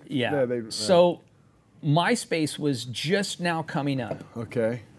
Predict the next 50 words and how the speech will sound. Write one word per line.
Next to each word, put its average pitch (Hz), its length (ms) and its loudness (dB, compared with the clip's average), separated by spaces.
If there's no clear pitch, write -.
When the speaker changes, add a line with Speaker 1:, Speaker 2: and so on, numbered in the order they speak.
Speaker 1:
And 143 180 0
a - 20 0
Speaker 2:
Okay. 120 160 -2
Speaker 1:
D 226 240 4
J 131 460 -2
that 135 80 -4
was 135 140 -6
a 139 60 -4
huge 254 500 -2
fan 135 420 -6
on, 135 300 -2
in 143 120 0
Chicago 147 840 -4
Speaker 2:
Back 139 100 -2
Speaker 1:
took 185 100 2
Speaker 2:
when 135 100 0
Speaker 1:
crazy 160 280 4
Speaker 2:
D 156 60 8
Js 143 60 4
still 160 200 2
had, 147 180 4
like, 143 100 6
Speaker 1:
Yes, 180 540 4
when 170 160 8
they 170 80 8
Speaker 2:
influence? 147 80 2
Speaker 1:
still 190 160 0
had 165 160 4
influence 175 480 -2
and 147 120 0
when 139 100 2
there, 147 100 2
when 160 260 2
there 156 100 2
was 156 120 2
still 175 220 -2
program 165 540 -2
directors. 107 680 -14
Speaker 2:
Yeah, 113 240 -10
okay. 110 180 -10
Speaker 1:
So 165 200 4
the 156 120 2
D 196 240 -2
J, 156 320 0
against 156 460 -2
the 175 80 -2
program 175 600 -4
director's 123 600 -6
better 147 420 2
judgment, 139 520 -2